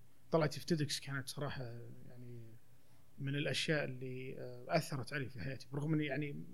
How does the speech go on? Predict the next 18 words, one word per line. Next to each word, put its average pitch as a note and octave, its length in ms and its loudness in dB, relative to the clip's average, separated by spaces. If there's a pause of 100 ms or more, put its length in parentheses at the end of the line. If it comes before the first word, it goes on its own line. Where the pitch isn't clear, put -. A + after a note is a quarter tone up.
(140)
رجل D#3 300 6
أشتغل D3 280 4
في - 60 -4
المسرح C#3+ 440 4 (280)
من D3+ 220 0
زمان، C#3+ 340 6 (140)
لكن C3+ 360 -4 (300)
سبحان - 240 4
الله D3 120 6
ذيك D#3+ 140 6
الطلعة E3 280 10
كانت C#3+ 340 2
كذا C#3 320 2
لها C#3+ 200 10
وقع D3 280 6
كبير D3 380 0
على C3 220 -4
الواحد، D3 420 4